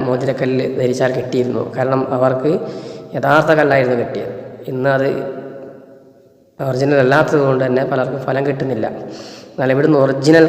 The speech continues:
കല്ല് കൊടുക്കുന്നത് കൊണ്ട് തന്നെ ഒരുപാട് പേർക്ക് ഫലം കിട്ടുന്നുണ്ട്. ചിലർക്ക് പെട്ടെന്ന് കിട്ടുന്നുണ്ട്, ചിലർക്ക് കുറച്ച് സമയം എടുക്കുന്നുണ്ട്.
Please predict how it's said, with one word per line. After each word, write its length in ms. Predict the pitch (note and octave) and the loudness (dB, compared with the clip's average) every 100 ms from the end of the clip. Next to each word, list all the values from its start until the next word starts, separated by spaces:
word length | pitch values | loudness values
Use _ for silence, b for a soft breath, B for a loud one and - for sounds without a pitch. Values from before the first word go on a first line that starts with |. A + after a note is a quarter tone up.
| D#3 | 4
കല്ല് 260 | C#3+ C#3+ C#3 - | 0 0 -2 -4
കൊടുക്കുന്നത് 400 | C#3+ C3+ C#3+ C#3+ C3 | -4 -2 0 2 2
കൊണ്ട് 140 | B2+ B2+ | 2 2
തന്നെ 200 | B2+ C#3+ | 4 2
ഒരുപാട് 520 | C3 C3 C3 C#3 D3 C#3+ | 2 0 2 2 4 4
പേർക്ക് 240 | C3 A#2+ B2+ | 2 0 -2
ഫലം 180 | B2+ A#2+ - - B B B B - | 0 -2 -4 -10 B B B B -6
കിട്ടുന്നുണ്ട്. 480 | B2 C3 C3 B2+ D3+ - | 0 2 4 4 2 0
ചിലർക്ക് 500 | C#3 C3 C3+ C3 D3 D#3 - - - | 0 0 0 0 -2 -2 -4 -10 -6
പെട്ടെന്ന് 280 | C#3 C3+ D3 D3+ | -4 0 2 2
കിട്ടുന്നുണ്ട്, 380 | D3+ D#3 D#3 A3 - | 4 4 4 2 2
ചിലർക്ക് 300 | D3+ D3 D3+ | 2 2 0
കുറച്ച് 180 | D3 D3+ | -2 -2
സമയം 160 | C#3 C#3 | 2 2
എടുക്കുന്നുണ്ട്. 420 | B2 A#2 G2+ - | 2 0 -4 -6